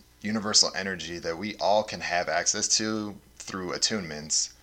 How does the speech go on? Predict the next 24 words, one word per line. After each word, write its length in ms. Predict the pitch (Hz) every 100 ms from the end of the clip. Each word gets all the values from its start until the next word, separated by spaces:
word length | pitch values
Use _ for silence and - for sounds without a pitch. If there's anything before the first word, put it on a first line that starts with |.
| _ _ -
Some 280 | - 117
do 140 | 113 113
believe 360 | 90 90 90
that 200 | 82 85
before 420 | - 92 90 90 90
you 120 | 90
even 220 | 87 87
are 180 | - 82
attuned 400 | 80 - 85 85
that 140 | 80
you 100 | 87
still 320 | 85 - 92
have 540 | 87 - 82 85 - - - -
access 400 | 95 - 98 98
to 180 | - 110
Reiki, 460 | 107 104 113 110 - - - - -
although 220 | 95 95 92
it 60 |
may 180 | 87 90
be 260 | 87 87 -
at 280 | 80 85
a 360 | - 78 80 80 - - - - -
weaker 560 | 87 101 - 110 113 110
level. 600 | 104 113 110 117 123 117